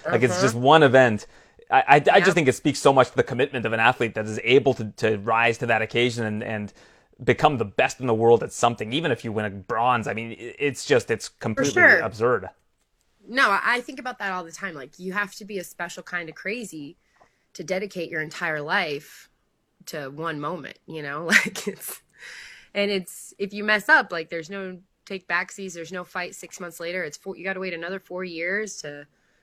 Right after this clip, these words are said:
Speaker 2: to try and get that back. And my favorite saying about the Olympics is it's not every four years, it's every day. You know, it's just, it is. It's every day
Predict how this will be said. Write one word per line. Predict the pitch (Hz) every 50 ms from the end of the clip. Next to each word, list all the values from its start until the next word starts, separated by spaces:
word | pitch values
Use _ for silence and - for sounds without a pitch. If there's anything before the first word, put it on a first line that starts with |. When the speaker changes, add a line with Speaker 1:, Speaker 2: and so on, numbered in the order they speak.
| _ _ _
Speaker 2:
to | - 170
try | - - 160 170
and | 175 165
get | 151 175 165
that | - 165 156 - _ _ _
back. | 151 147 160 185 208 -
And | 156 151 143 147 147 165 _ _ _ _ _ _ _ _ _ _ _ _ _ _
my | - 254 311 302
favorite | - 294 262 247 240 -
saying | - 277 285 285 254
about | 208 202 196 196
the | 196 180
Olympics | 190 196 190 190 180 - 180
is | 175 175
it's | 175 160 -
not | - 196 185 190
every | 180 165 170 170
four | 156 - 190 175 165
years, | 165 190 202 185 165 156
it's | 147 170
every | 160 143 147 139
day. | 135 160 165 147 - - _ _
You | - 147 147
know, | 139 147 160
it's | 156 151 - -
just, | - 180 175 - - _ _ _ _ _
it | - 170 165
is. | 202 254 214 147 - -
It's | - 151 151 -
every | 160 147 160 156 147
day | 151 151 156 165 165 156 160 185 - -